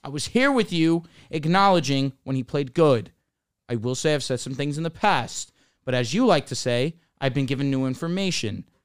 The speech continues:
That being said, I'll sign this off the sole fact that this is a good moment. Simple as that.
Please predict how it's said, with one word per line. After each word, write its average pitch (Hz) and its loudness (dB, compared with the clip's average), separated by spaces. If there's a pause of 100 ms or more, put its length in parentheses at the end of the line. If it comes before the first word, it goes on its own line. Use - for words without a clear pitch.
(280)
That 123 -2
being 127 -2
said, 156 0 (1080)
I'll 135 -2
sign 170 0
this - -4 (540)
off 131 -6
the 131 -6
sole 147 -4
fact 139 -2 (280)
that 123 -10
this 135 -6
is 120 -6
a 127 -2
good 120 -2
moment. 110 -8 (300)
Simple 117 -6
as 104 -4
that. 95 -10